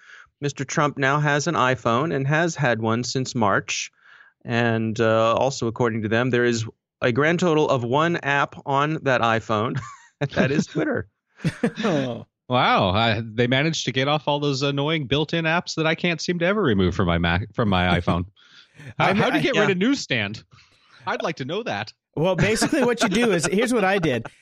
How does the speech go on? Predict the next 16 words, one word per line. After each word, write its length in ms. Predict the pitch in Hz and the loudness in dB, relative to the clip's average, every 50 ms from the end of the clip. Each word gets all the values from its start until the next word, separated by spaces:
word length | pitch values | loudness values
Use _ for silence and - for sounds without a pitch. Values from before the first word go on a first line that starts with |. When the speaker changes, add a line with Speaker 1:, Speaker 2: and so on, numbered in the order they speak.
| - - - | -16 -4 -2
Speaker 2:
I, 160 | 175 185 190 156 | 0 0 2 2
I 80 | 180 190 | 2 2
did, 140 | 220 254 - | 2 0 0
I 120 | 151 160 | 2 2
don't 140 | 180 240 269 | 2 2 0
know 40 | - | 0
if 100 | 311 - | 0 0
you 100 | 262 233 | 0 0
know 240 | 170 165 175 226 262 | 2 2 2 2 2
this, 220 | 190 143 123 - | 2 0 0 0
but 100 | - 143 131 | -2 -2 0
you 140 | 147 202 226 | 0 0 0
can 140 | - 220 | 2 2
actually 320 | 196 202 220 - - 220 180 | 2 0 0 0 0 0 2
make 200 | 175 170 147 - | 2 0 -2 -4
folders 680 | - - - 135 143 160 165 185 196 208 220 208 - | -4 -2 0 0 2 2 2 2 2 2 0 -2 -4